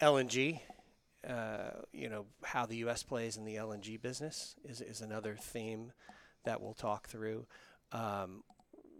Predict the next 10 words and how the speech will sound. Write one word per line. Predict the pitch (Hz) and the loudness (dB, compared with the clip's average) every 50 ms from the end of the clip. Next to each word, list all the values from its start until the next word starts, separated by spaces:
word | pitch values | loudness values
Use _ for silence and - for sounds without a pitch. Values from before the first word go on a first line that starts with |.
| - 202 190 | -16 -12 -8
we've | 156 120 117 113 | -8 -8 -8 -2
got | 123 131 113 110 - - - - - | 2 4 4 4 2 0 -6 -8 -8
a | 147 | -6
couple | - - - 131 - - 131 120 | -4 0 -2 0 0 0 0 0
of, | 110 107 107 101 - - - - - _ _ _ - | 0 -2 -4 -6 -10 -14 -16 -20 -20 _ _ _ -10
you | 151 127 | -10 -8
know, | 110 107 104 | -8 -8 -4
renewable, | 110 110 113 117 117 117 117 113 123 110 110 110 110 - _ _ - - _ - - | -2 0 0 2 2 2 2 2 0 0 0 -2 -4 -10 _ _ -20 -20 _ -14 -8
kind | - 135 120 | -6 -4 -4
of | 110 104 | -4 -6